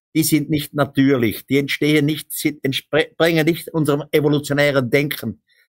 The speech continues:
Es stimmt vom Rückenmark nicht, es stimmt von den Fingern nicht, es stimmt von den Füßen nicht. Sie haben vier Finger, sie haben vier Zehen, et cetera. Und das passt nicht in die Evolution. Aber auch das wird weggeschoben.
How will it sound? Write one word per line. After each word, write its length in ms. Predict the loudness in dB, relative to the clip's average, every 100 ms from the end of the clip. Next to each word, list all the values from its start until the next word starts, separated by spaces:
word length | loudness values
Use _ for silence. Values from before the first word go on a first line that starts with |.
| -4
Es 100 | 0
stimmt 260 | 0 0
vom 160 | 0 2
Rückenmark 640 | 0 -2 -2 0 0 -2
nicht, 220 | -4 -4 -8 _ -6
es 100 | -2
stimmt 240 | 0 0
von 140 | 0
den 140 | 0 0
Fingern 340 | 0 0 2
nicht, 200 | 0 0
es 60 | -2
stimmt 220 | -2 -2
von 140 | -2
den 80 | -2
Füßen 420 | 0 0 0 0
nicht. 180 | 0 0 _ _ _
Sie 120 | -2
haben 200 | 0 0
vier 260 | -2 0 2
Finger, 420 | 2 0 0 -2 _ _
sie 160 | -4 -2
haben 180 | -2 -4
vier 280 | 0 0 0
Zehen, 520 | 2 2 2 -4 -10 _ _ -2
et 180 | -2
cetera. 460 | 0 -4 0 0 0
Und 100 | 0
das 180 | -4 -6
passt 400 | -4 -2 -2 -2
nicht 200 | -4 -2
in 140 | -2
die 120 | 0 0
Evolution. 840 | 2 2 0 2 2 2 -2 -6 _ _ _
Aber 200 | 0 0
auch 140 | 0
das 260 | 0 0 0
wird 220 | -2 0
weggeschoben. 760 | -2 2 0 2 0 -2 -10